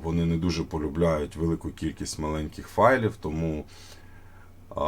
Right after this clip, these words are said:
ну, в мене система стоїть на S S D-диски, диску, а от, е,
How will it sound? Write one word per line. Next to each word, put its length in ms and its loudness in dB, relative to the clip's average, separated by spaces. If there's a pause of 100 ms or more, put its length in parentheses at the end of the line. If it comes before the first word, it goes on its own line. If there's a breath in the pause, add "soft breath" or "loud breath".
(680)
ну, 220 2 (640)
в 100 -4
мене 600 4 (580)
система 600 2
стоїть 520 -2
на 500 0 (1400)
S 200 -4
S 40 0
D-диски, 800 4 (120)
диску, 600 -2
а 260 6
от, 340 2
е, 40 -4